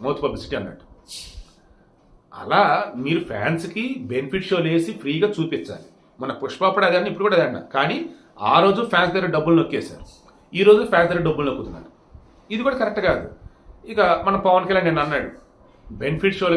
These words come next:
కావచ్చు, నార్మల్ టికెట్ రేట్లు ఏవైనా సరే కావచ్చు, టికెట్ రేట్లు పెంచితే ప్రతి రూపాయి మీద పద్దెనిమిది పైసలు జీఎస్టీ గవర్నమెంట్కి వచ్చిందన్నారు. ఓకే, వచ్చింది కరెక్టే. కానీ డిమాండ్ సప్లై, ఎస్ నిన్న కూడా అదే చెప్పాను, డిమాండ్ సప్లై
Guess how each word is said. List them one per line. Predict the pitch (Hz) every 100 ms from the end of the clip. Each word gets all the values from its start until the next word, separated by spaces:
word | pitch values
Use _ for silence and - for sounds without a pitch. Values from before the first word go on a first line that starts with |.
| 160
కావచ్చు, | 147 - 202
నార్మల్ | 143 143 156
టికెట్ | 143 147
రేట్లు | 139 135
ఏవైనా | 135 135
సరే | 135 127
కావచ్చు, | 117 -
టికెట్ | 127 - 147
రేట్లు | 143 135
పెంచితే | 117 - 233 - - - -
ప్రతి | 147 143 135
రూపాయి | 170 180 170
మీద | 170 -
పద్దెనిమిది | 151 139 147 147
పైసలు | 175 190
జీఎస్టీ | 131 151 175
గవర్నమెంట్కి | 139 139 143 120
వచ్చిందన్నారు. | 123 101 - 156
ఓకే, | -
వచ్చింది | 139 170 139
కరెక్టే. | 131 120 - - - 139
కానీ | 160 262 - - _ _ _ - - _ _ _ _ - _ - 101
డిమాండ్ | 156 208 208 180
సప్లై, | 170 175 127 -
ఎస్ | 156 160
నిన్న | 170 185
కూడా | 160
అదే | 160 147
చెప్పాను, | - 107
డిమాండ్ | 151 165 165
సప్లై | 135